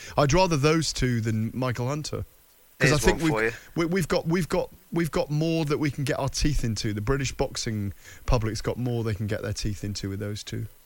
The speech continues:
Speaker 1: You got another
Speaker 2: What do you
Speaker 1: one,
Speaker 2: think?
Speaker 1: yeah?
Speaker 2: Yeah. What about Otto Wallin?
Speaker 1: <laughs> Um, do you know what? The
Speaker 2: Listen
Speaker 1: fun-, funny thing is, I think, I think Derek would do a number on him.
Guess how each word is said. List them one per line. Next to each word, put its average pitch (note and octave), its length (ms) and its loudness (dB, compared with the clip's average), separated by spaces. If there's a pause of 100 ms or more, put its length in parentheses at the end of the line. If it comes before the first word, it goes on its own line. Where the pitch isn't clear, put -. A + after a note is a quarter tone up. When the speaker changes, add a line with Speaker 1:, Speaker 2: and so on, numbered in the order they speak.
Speaker 1:
You C3 100 2
got C3 140 0
another C#3+ 180 0
Speaker 2:
What A2+ 120 2
do - 20 0
you G2+ 60 -2
Speaker 1:
one, G2+ 80 0
Speaker 2:
think? A#2+ 100 -6 (480)
Speaker 1:
yeah? C#3+ 100 -6
Speaker 2:
Yeah. D3 60 -8
What D3 140 0
about D3 280 4
Otto C#3+ 320 -2
Wallin? C3 460 2 (680)
Speaker 1:
<laughs> G#2+ 240 0 (840)
Um, C#3 560 2 (420)
do - 100 0
you C#3+ 60 4
know D3+ 140 4
what? C3+ 220 0
The - 40 2
Speaker 2:
Listen C3+ 260 2
Speaker 1:
fun-, - 100 -8
funny C#3+ 420 -2
thing C3 200 -2
is, A2 220 0
I G#2+ 80 0
think, A2 300 -4 (100)
I A2+ 80 -2
think A2+ 240 -2
Derek G#2+ 240 -2
would G2+ 100 -6
do G#2+ 140 -2
a G#2 40 -4
number G#2+ 320 -2
on G2 80 -4
him. F#2+ 200 -4